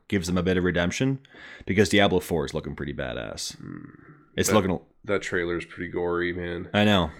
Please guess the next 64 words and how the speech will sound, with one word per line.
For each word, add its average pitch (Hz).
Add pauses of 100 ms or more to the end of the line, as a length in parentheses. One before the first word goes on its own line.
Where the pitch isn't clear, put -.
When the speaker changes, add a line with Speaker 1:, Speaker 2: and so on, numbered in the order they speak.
(160)
Speaker 2:
Holy 95
fuck, -
Speaker 1:
It 113
Speaker 2:
was 113
Speaker 1:
looks 117
Speaker 2:
that 117
Speaker 1:
a, -
Speaker 2:
trailer 90
gory. 87
Speaker 1:
it 95
looks 120
a 127
lot 110
more 110
like 101
they're 101
going 95
back 90
to 101
their 82
roots 82
kinda 78
Speaker 2:
Yeah, -
Speaker 1:
thing. 76
Speaker 2:
no, 90
it 92
was, 87
it 95
really 107
caught 104
me 101
off 92
guard, 92
actually. 87
I 85
was 87
like, 85
"Holy 98
fuck, 107
what 127
Speaker 1:
Yeah. 113
Speaker 2:
the 87
fuck?" -
There's, 247
like, 92
entrail. 104
Like, 87
you, 90
I 95
don't 98
wanna 90
spoil 85
it 82
for -
people, -
but -
Speaker 1:
Yeah. 104
Speaker 2:
it's -
fucking 87
gory 87
as 92
Speaker 1:
Oh, 95
Speaker 2:
shit. 87
Speaker 1:
yeah, 80